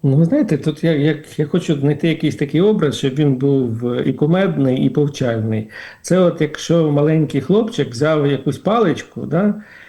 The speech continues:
і бачить великого волкодава, і він в нього штрикає куди завгодно, просто думає, що це нічим не закінчиться. Він, він же з паличкою, да?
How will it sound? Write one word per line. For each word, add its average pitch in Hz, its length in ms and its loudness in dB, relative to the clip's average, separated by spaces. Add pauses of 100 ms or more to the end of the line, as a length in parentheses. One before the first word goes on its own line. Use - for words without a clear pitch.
(240)
і 175 360 2
бачить 156 360 2
великого 156 440 2
волкодава, 156 640 2
і 156 100 2
він 208 100 4
в 185 100 4
нього 170 220 4
штрикає 156 400 0
куди 147 240 0
завгодно, 147 560 2
просто 143 320 -4
думає, 139 460 2
що 135 520 -2 (260)
це 151 320 0 (140)
нічим 143 380 2
не 139 80 4
закінчиться. 113 600 -2
Він, 135 240 2
він 139 120 4
же 123 120 -2
з 123 60 -6
паличкою, 127 640 -2
да? 156 300 -2